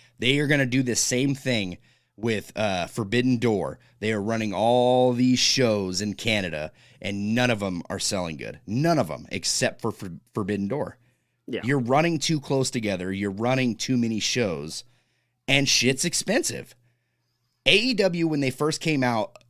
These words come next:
Speaker 1: promised, uh, an affordable, an,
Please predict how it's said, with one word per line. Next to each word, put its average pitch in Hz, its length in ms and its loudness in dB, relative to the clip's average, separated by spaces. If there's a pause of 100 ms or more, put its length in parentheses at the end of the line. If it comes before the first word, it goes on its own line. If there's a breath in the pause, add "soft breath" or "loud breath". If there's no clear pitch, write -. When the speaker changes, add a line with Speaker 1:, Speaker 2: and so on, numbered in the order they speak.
(140)
Speaker 1:
promised, 147 600 2 (120)
uh, 113 240 0
an 113 140 -2
affordable, 170 800 2 (960 soft breath)
an, 120 160 -2